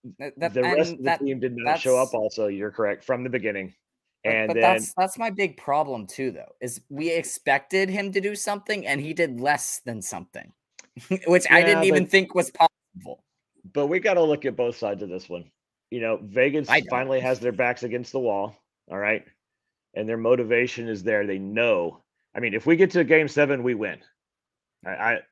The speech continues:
Speaker 1: I mean,
Speaker 2: you
Speaker 1: it
Speaker 2: know,
Speaker 1: was,
Speaker 2: it
Speaker 1: it was, it was a great game by Vegas, yes, but it's just, it, it's, it's so disheartening to see this team fight for two games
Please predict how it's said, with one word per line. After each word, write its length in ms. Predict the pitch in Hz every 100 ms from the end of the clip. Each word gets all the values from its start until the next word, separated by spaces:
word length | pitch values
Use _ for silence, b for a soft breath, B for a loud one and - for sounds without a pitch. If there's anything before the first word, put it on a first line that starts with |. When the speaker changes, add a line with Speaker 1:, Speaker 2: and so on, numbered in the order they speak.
| _ -
Speaker 1:
I 80 | 156
mean, 200 | 170 -
Speaker 2:
you 60 |
Speaker 1:
it 40 | 175
Speaker 2:
know, 40 |
Speaker 1:
was, 200 | 180 135
Speaker 2:
it 80 | -
Speaker 1:
it 40 | 185
was, 240 | 196 -
it 80 | 170
was 180 | 180 208
a 60 | 202
great 320 | 170 175 113
game 240 | 151 156
by 140 | 135 120
Vegas, 480 | 131 127 110 -
yes, 380 | 123 117 92 - -
but 180 | 117 -
it's 180 | 123 -
just, 300 | 131 123 - b b b b -
it, 160 | 135
it's, 420 | 147 139 - - - _ _ _ _ _ _ _ -
it's 200 | 143 139
so 480 | - 156 160 175 175
disheartening 840 | 156 147 - 127 131 127 113 101
to 80 | 98
see 240 | - 135
this 220 | 131 127 -
team 520 | 135 123 117 110 - _
fight 380 | - 127 123 -
for 160 | 123
two 280 | 101 135 143
games 640 | 113 113 110 98 90 -